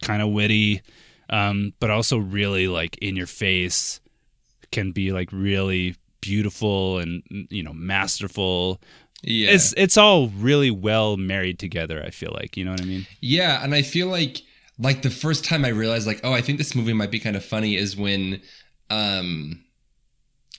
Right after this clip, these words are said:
Speaker 2: John, John Ruth asks to see the Lincoln letter in the stagecoach.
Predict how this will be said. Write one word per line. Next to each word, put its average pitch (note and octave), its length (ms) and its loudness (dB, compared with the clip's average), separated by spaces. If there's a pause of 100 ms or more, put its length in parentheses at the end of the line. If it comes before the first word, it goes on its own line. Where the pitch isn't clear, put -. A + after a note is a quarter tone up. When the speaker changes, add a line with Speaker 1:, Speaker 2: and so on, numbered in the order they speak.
(240)
Speaker 2:
John, - 380 -2
John A#2+ 320 0
Ruth B2 280 0
asks G#2+ 440 -4
to A#2 100 -2
see A#2 140 -2
the G#2 120 -2
Lincoln G2 380 0
letter A#2 320 0
in A2 160 -4
the F#2+ 100 -2
stagecoach. B2+ 880 -2